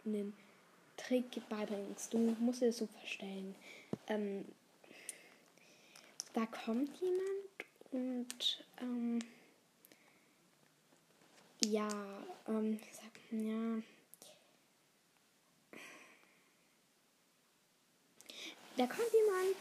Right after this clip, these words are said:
und, ähm, stell dir vor, du bist das Pferd und der spricht auch Chinesisch, also eine Sprache, die du nicht verstehst. Und dann, ähm, kommt der und zum Beispiel diesen Trick,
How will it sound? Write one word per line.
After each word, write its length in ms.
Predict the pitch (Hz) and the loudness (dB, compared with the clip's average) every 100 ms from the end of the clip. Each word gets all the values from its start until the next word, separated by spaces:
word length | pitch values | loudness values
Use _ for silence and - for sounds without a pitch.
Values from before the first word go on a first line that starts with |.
| - | 2
und, 440 | 285 285 285 285 277 - - - | 6 6 6 4 2 -4 -6 2
ähm, 260 | 240 247 - | 2 2 0
stell 160 | 254 | 2
dir 60 | 247 | 4
vor, 120 | 254 | 6
du 60 | 247 | 4
bist 160 | 240 | 4
das 160 | 226 - | 2 0
Pferd 440 | - - 240 370 - - | -4 0 4 4 6 10
und 180 | 294 | 10
der 80 | 285 | 10
spricht 420 | 285 - 269 - | 6 4 2 4
auch 120 | 247 233 - | 2 4 6
Chinesisch, 440 | 226 214 196 196 220 | 10 10 8 4 4
also 200 | 220 226 214 - | 6 6 6 4
eine 100 | 220 | 0
Sprache, 360 | - 226 233 | 2 0 2
die 80 | 220 | 4
du 80 | 208 | 4
nicht 140 | 208 | 4
verstehst. 340 | 208 - - - - - - - - - - - | 2 0 -4 -8 -12 -20 -20 -16 -16 -16 -20 -2
Und 480 | 233 233 226 220 - - | 4 6 8 4 0 2
dann, 560 | 226 226 240 262 285 269 | 4 4 4 4 2 2
ähm, 400 | 247 240 233 233 - - - - - - - _ - - - - - - - - | 2 4 6 4 2 -10 -20 -20 -20 -20 -20 _ -20 -20 -20 -20 -20 -20 -18 -10
kommt 640 | - 220 220 247 254 - | -2 2 4 2 2 8
der 340 | 302 302 285 285 | 10 10 8 4
und 120 | 240 | 4
zum 160 | 254 | 4
Beispiel 380 | 247 254 247 233 | 4 6 6 4
diesen 340 | - 220 208 208 | 2 2 0 -2
Trick, 300 | - 254 | 2 4